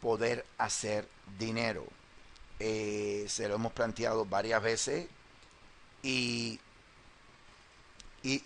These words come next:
y espero que de una manera honesta y, y sincera, eh, cojan nuestro mensaje.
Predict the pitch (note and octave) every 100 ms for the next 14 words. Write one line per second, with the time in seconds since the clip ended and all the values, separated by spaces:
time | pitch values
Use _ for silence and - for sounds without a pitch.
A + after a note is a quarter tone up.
0 | C3 A#2+ - B2+ B2+ A#2 A2 - - -
1 | - A#2+ A2 A2 C3+ B2+ A#2 A#2+ A#2 G#2
2 | - - G#2+ A#2 D3+ - G2+ F#2 F#2+ -
3 | - - - - - B2+ B2 A#2+ A#2 -
4 | - A#2 - A2 G#2 - C3 A#2 G#2+ -
5 | - - A#2 A2 G#2+ - A2+ A2+ A2 A2
6 | - G2+ F#2+ F#2+ G#2 G2 A2+ C3+